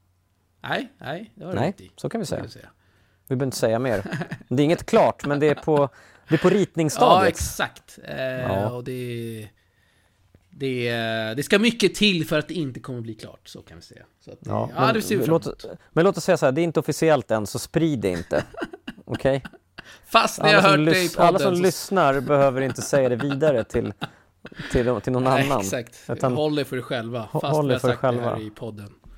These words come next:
Speaker 1: Eh.
Speaker 2: Ja, alltså Tilde är i alla fall klar för nionde, tionde april. Det är, det är ju roligt. Då har
Speaker 1: Ja.
Speaker 2: vi ju ett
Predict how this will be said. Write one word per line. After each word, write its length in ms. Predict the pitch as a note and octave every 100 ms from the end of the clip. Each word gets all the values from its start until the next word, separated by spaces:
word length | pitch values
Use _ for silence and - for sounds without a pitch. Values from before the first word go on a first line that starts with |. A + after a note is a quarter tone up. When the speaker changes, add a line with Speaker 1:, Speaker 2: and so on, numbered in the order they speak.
| _ _ _ _ _ - - -
Speaker 1:
Eh. 60 | A#2+ A#2+
Speaker 2:
Ja, 140 | E3
alltså 160 | G3+ E3+
Tilde 340 | - G3+ F#3
är 40 | G#3+
i 40 |
alla 120 | F#3
fall 160 | C#3+ B2+
klar 300 | - C3 A#2+
för 180 | - B2
nionde, 340 | B2 A2+ A2
tionde 380 | G#2+ B2 A2 G#2
april. 300 | G2+ A2 G#2
Det 80 | C3+
är, 320 | D3+ D3 C#3
det 120 | B2
är 40 | D3
ju 120 | C#3
roligt. 300 | A2+ G#2 G#2
Då 100 | C3
har 60 |
Speaker 1:
Ja. 60 | C3+
Speaker 2:
vi 100 | B2+
ju 100 | A#2+
ett 380 | A#2 - -